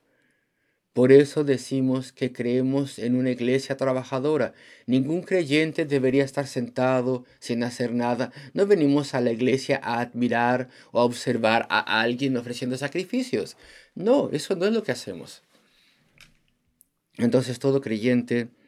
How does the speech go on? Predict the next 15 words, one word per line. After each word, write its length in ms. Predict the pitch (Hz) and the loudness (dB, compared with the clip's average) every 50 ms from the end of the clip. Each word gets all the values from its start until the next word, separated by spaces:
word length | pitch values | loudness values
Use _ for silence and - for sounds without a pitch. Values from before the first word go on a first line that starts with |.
| _ _ _ _ _ _ _ | _ _ _ _ _ _ _
participa 540 | - 113 110 113 127 123 - - 143 139 151 | -2 -2 -2 -2 -6 -6 -6 -8 -2 0 2
en 80 | 139 131 | 2 2
el 80 | 123 | 0
servicio 460 | 123 - 123 117 113 135 135 - - | -2 -4 -4 -2 -2 -4 -4 -4 -4
del 120 | 110 104 101 | -4 -6 -6
Señor. 380 | - - 92 92 92 90 92 - _ _ _ _ _ _ _ _ _ _ _ _ _ _ _ _ _ _ _ _ _ _ _ _ - | -8 -12 -14 -14 -14 -16 -18 -20 _ _ _ _ _ _ _ _ _ _ _ _ _ _ _ _ _ _ _ _ _ _ _ _ -4
Hay 480 | 123 123 131 135 135 143 143 135 - - _ - | 0 2 2 4 4 4 2 0 -2 -8 _ -8
mucho 400 | - 123 143 156 170 - - 160 | -6 -4 -2 -2 -4 -6 -8 -6
que 80 | - 139 | -4 -4
hacer 240 | 131 - 143 135 135 | -4 -4 -6 -4 -2
para 220 | 139 127 120 120 | -2 -2 -2 -2
cada 220 | - 127 123 120 120 | -2 -4 -2 -2 -2
uno 160 | 120 120 117 | -2 -2 -2
de 120 | 113 110 | -4 -4
nosotros. 640 | 110 110 107 - - 113 107 104 - 110 110 110 - | -6 -6 -8 -8 -10 -10 -10 -8 -8 -10 -10 -10 -14